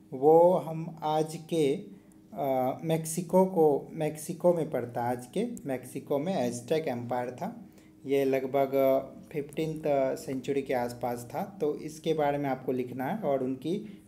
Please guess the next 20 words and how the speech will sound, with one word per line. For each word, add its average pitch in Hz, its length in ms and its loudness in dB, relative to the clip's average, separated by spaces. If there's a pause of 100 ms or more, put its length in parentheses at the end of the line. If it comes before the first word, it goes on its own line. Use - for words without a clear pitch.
राजनीतिक 131 600 -2
ढांचा 135 380 -2
क्या 139 240 -2
थी 175 200 -4
वो 135 180 0
भी 131 160 0
आपको 117 300 -2
लिखना 117 300 -4
है। 113 120 -8 (680)
तो 160 160 8
write 175 380 6
briefly 156 600 2
the 160 120 6
salient 160 800 0 (360)
point 147 340 0
of 139 180 2
the 139 300 2 (520)
Mekkan 151 640 -2
trade 143 400 0
theory 120 380 -2